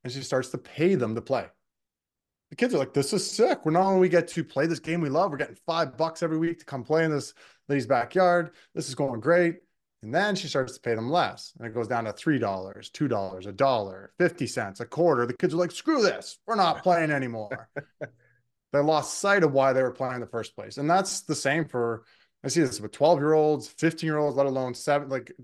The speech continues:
Speaker 1: guys climbing the ranks, girls climbing the ranks. Um, they lose sight of why, right? They think the goal and the external things are their why. No, those are external goals,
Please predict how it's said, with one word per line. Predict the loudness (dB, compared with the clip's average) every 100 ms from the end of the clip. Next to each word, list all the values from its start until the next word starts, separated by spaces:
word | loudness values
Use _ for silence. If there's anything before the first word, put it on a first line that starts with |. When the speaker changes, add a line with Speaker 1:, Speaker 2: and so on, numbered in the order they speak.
| -10 -2
Speaker 1:
guys | -2 -2 -8
climbing | -6 -6 -6
the | -6
ranks, | -2 -2 -2 -4
girls | -4 -4
climbing | -4 -4
the | -2
ranks. | 0 -2 -6 -14 _ _ _ _
Um, | -2 0 2
they |
lose | 2 2 2
sight | 2 2
of | 0 -2
why, | 0 2 0 -4 -14 -20 _ _ -4
right? | -2 0
They | -2
think | -4 -4
the | -4
goal | -2 2 4 4 2 -4 -8 -8
and | -4
the | -2
external | -2 -2 -4 -4
things | -6 -6
are | -6
their | -2
why. | -2 -2 -4
No, | -2 0
those | 2 2
are | 0 -2 -2
external | -4 -4 -8 -8
goals, | -8 -10 -12 -18